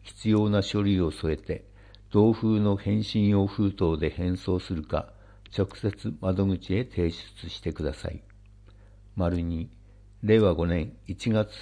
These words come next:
二日以降に転入した世帯で、対象となる世帯は申請が必要です。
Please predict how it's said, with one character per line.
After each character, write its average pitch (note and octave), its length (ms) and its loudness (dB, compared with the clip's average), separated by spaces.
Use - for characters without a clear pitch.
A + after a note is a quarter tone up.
二 - 40 -20
日 G#2+ 140 2
以 A2 120 2
降 F2 220 0
に D#2+ 140 -2
転 F2+ 240 -4
入 F#2+ 320 0
し - 140 -10
た F2+ 120 -4
世 G2 280 -2
帯 D2+ 200 -2
で、 D2+ 200 -10
対 A2 220 2
象 G#2+ 240 0
と G#2 160 -2
な G#2 100 4
る G2 100 2
世 F#2+ 240 -4
帯 E2 160 2
は D#2 220 -4
申 G2 300 -2
請 F#2 260 0
が G2 140 -2
必 - 260 -12
要 D#2 160 -2
で D2 160 -10
す。 - 180 -20